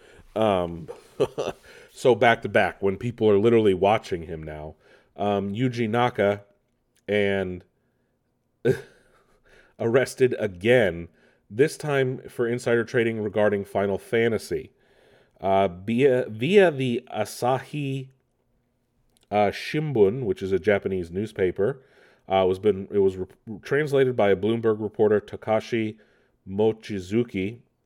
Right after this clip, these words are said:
Um, God, arrested again.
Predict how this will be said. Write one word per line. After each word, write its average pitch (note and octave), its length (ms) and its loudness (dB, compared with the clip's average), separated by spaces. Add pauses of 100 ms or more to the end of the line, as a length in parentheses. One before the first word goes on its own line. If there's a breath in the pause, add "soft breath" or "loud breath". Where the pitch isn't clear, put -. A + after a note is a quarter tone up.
(500)
Um, E2+ 640 -2 (1800 loud breath)
God, - 280 -16 (600)
arrested G2 680 -8
again. E2 520 -8